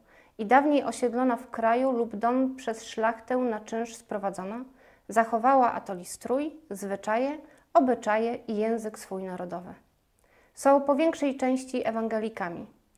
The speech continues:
Żenią się i żyją zwykle między sobą, mało się udzielając i łącząc z chłopem kujawskim i pracowicie rolę swą uprawiają. Mniej niż kujawiacy oddają się śpiewom i tańcom, a pieśni ich bywają prostem, niekiedy tłumaczeniem polskich.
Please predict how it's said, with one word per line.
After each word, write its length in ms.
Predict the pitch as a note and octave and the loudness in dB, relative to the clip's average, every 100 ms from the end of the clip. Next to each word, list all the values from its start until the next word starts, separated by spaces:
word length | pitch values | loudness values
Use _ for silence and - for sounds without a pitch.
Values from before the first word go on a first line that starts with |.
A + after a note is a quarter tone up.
| _ _ G#3+ | _ _ -10
Żenią 400 | G#3+ C4 C#4+ C#4+ | 2 4 4 2
się 300 | C#4+ C4+ - | 0 0 0
i 140 | A#3 | -2
żyją 260 | B3+ D4+ A#3+ | 2 2 0
zwykle 400 | A3+ B3+ B3+ A#3 | 0 -2 0 -2
między 280 | A3 G#3+ | -2 -6
sobą, 400 | G3+ F3+ E3 D#3 - _ _ _ - | -8 -8 -8 -12 -16 _ _ _ -6
mało 280 | A#3 C#4 C#4 | 2 4 4
się 160 | C4+ | 2
udzielając 800 | - G3 G3 G3+ B3 D4 D4+ - | -2 -2 -4 -2 -2 -2 -6 -8
i 60 | A3+ | -2
łącząc 480 | C4 D4+ C#4+ B3+ - | 0 0 -2 -4 -4
z 40 | |
chłopem 360 | - A3 G3+ G3+ | -4 -4 -4 -8
kujawskim 680 | G#3+ A3 B3 - - E4 E4 - - - | -4 -4 -4 -8 -6 -6 -6 -16 -20 -4
i 140 | G#4 | -2
pracowicie 640 | - C#4 C4+ G#3+ A#3+ A#3+ G#3+ | 0 -2 -2 -8 -8 -6 -4
rolę 260 | G3+ G3+ | -2 -4
swą 280 | G3+ - F#3 | -6 -6 -6
uprawiają. 640 | - - F#3 F3+ E3+ - G#3 _ _ _ _ _ _ - | -6 -10 -10 -8 -10 -12 -18 _ _ _ _ _ _ -2
Mniej 220 | C4+ F#4 | 4 6
niż 200 | F4 E4 | 6 4
kujawiacy 640 | - A#3+ A3 A#3 B3+ - A#3+ | 0 0 2 0 0 -2 -2
oddają 400 | A3 A#3 A3+ A3+ | -2 2 2 2
się 140 | A3+ | -4
śpiewom 460 | A3 - G#3+ G#3 G3+ | -8 -6 -6 -4 -8
i 80 | - | -8
tańcom, 440 | F#3+ F3 - G3+ - _ _ _ _ _ | -8 -8 -12 -16 -18 _ _ _ _ _
a 100 | A3 | -6
pieśni 600 | A3 B3+ C4 C#4+ C#4+ D4 | 0 0 2 2 2 2
ich 200 | D#4+ - | -2 -6
bywają 440 | G#3+ A3 A#3 A3+ A3 | -4 2 4 4 2
prostem, 520 | B3+ D4 D4 D#4+ D4+ | 0 -2 -2 0 2
niekiedy 360 | B3+ A3+ G#3 | 0 -2 -6
tłumaczeniem 560 | A#3 A3+ G#3+ G#3 F#3 A3 | -6 -6 -8 -10 -10 -8
polskich. 600 | G3+ F3 - - - _ | -8 -8 -10 -20 -20 _